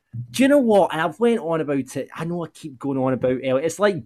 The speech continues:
you guys with Baron Corbin. I keep going on about this. I keep going on about this feud 'cause you know what it is? It's proper, good old, proper, old school pro wrestling.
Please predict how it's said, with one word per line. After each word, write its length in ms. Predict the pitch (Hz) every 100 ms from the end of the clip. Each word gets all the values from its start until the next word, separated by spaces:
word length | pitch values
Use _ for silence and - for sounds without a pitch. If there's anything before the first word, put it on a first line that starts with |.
| _
you 180 | 131 160
guys 320 | 160 139 143
with 120 | 135 113
Baron 380 | 131 131 127
Corbin. 480 | - 123 127 120 120
I 100 | 131
keep 380 | 139 - 226 202
going 260 | 185 170 143
on 160 | 143
about 180 | 135 117
this. 140 | 123 -
I 80 | 131
keep 300 | - 208 -
going 160 | 165
on 100 | 151
about 100 | 135
this 120 | 123 -
feud 260 | 147 -
'cause 160 | 147 147
you 80 | 175
know 120 | 202
what 320 | 233 208 196
it 120 | 196
is? 260 | 147 135 - _ - -
It's 240 | 147 -
proper, 520 | - 208 202 196 165 - - -
good 300 | - 233 -
old, 420 | 202 190 175 160 - _ _
proper, 840 | - - 202 190 - 165 151 143 - _ _ _ _ _ _ _ _ _ _ _ _
old 300 | 220 220 202
school 640 | - - 175 165 156 151 _ _ _
pro 520 | - 185 175 175 160 -
wrestling. 680 | 127 143 143 120 - 113